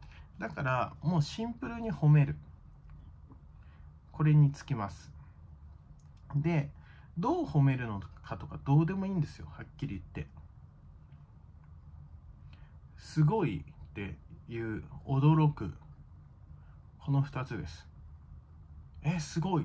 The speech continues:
とか、「天才ですか」とか、「さすがですね」とか、その一言でどれだけ人間関係が改善されるか。みんなね、自分の言葉に対して重く考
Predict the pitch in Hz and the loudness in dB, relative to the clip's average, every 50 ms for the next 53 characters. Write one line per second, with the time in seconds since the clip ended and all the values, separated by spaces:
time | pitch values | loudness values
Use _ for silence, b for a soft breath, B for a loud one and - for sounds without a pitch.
0 | - - - - - 110 104 - - - - - - - - - - - - - | -2 -8 -14 -12 -8 -6 -6 -6 -6 -8 -14 -18 -20 -18 -18 -18 -18 -18 -20 -20
1 | - - - - - - - - - - - - - - - - - - - 156 | -20 -20 -20 -20 -20 -20 -20 -20 -18 -18 -18 -18 -20 -20 -20 -20 -20 -6 -2 0
2 | 180 190 185 - - 202 202 175 185 165 - - 156 - - - - - - - | 0 0 0 -2 -6 -8 -6 -6 -6 -6 -6 -8 -12 -16 -16 -18 -18 -18 -18 -16
3 | - - 101 101 - - - - - - - - - - - - - - - - | -12 -10 -8 -8 -8 -10 -14 -16 -18 -20 -20 -20 -20 -20 -20 -20 -20 -20 -20 -20
4 | - b b b b b b b b - - - 151 147 147 - - 175 190 180 | -20 b b b b b b b b -14 -4 -2 0 0 0 -2 -4 -2 -2 -2
5 | 156 190 160 143 - - - 151 - - - - - - - - - - - - | -2 -2 -4 -6 -6 -8 -8 -8 -8 -10 -14 -18 -18 -18 -16 -16 -16 -16 -18 -18
6 | - - - - - - B B B B B B B B B B - - - 165 | -20 -20 -20 -20 -20 -20 B B B B B B B B B B -18 -8 -6 -4
7 | 196 233 220 - - - 285 277 - - - - 156 123 113 113 117 113 107 143 | -4 -4 -6 -10 -10 -8 -8 -6 -6 -6 -4 -2 -2 -2 -2 -4 -6 -6 -6 -8
8 | - - - - B B B B B B B - - 135 131 143 170 185 208 202 | -8 -12 -14 -18 B B B B B B B -8 -4 0 2 4 4 2 0 -2
9 | - 202 196 190 196 196 190 185 185 180 160 175 180 170 156 143 117 104 - - | -4 -4 -4 -2 -2 -2 -2 -2 -2 -2 -2 0 2 2 2 2 0 -4 -8 -10
10 | - - 113 104 - - 104 90 - 104 110 104 95 87 - - - - B B | -8 -8 -8 -8 -8 -8 -10 -10 -8 -8 -8 -8 -8 -10 -12 -14 -16 -18 B B
11 | B B B B B B - - 196 208 214 208 202 170 131 131 147 156 165 - | B B B B B B -10 -6 -4 -4 -2 -2 -2 -2 -2 -2 -2 -4 -4 -2
12 | 254 269 277 269 269 - - 233 - - 247 233 269 277 240 175 139 123 - - | -2 -2 -2 -2 -2 -4 -10 -12 -12 -10 -6 -4 -4 0 2 2 2 0 0 -2
13 | 135 123 117 - - - - 139 151 190 220 214 - - - - 180 180 180 180 | -4 -4 -4 -6 -8 -8 -2 0 0 0 0 -4 -8 -12 -10 -6 -4 -2 -2 0